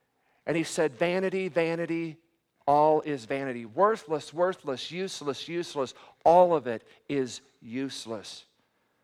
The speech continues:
That's why God warns us to be very, very careful of the deceptiveness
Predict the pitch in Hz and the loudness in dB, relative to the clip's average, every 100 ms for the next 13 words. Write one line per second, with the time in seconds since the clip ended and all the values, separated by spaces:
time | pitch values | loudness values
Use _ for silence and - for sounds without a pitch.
0 | _ _ _ _ _ _ _ _ _ _ | _ _ _ _ _ _ _ _ _ _
1 | _ _ _ _ _ _ _ _ _ _ | _ _ _ _ _ _ _ _ _ _
2 | _ _ _ _ _ _ _ _ _ _ | _ _ _ _ _ _ _ _ _ _
3 | _ _ _ - 151 - 170 151 147 147 | _ _ _ -6 -6 -2 -2 0 2 2
4 | 156 - - _ _ _ _ 110 127 135 | 2 -2 -12 _ _ _ _ -4 -2 -2
5 | 143 117 113 101 - - _ _ _ _ | -4 -8 -8 -8 -14 -18 _ _ _ _
6 | _ _ _ 113 131 123 127 147 151 160 | _ _ _ -10 -8 -4 -4 -2 -2 -4
7 | 156 147 135 120 104 92 - _ _ _ | -6 -6 -6 -6 -8 -8 -12 _ _ _
8 | _ _ _ _ _ _ - 117 117 104 | _ _ _ _ _ _ -8 -6 -8 -10
9 | - 143 - 156 135 156 156 - | -2 -2 -2 -8 -6 -6 -6 -12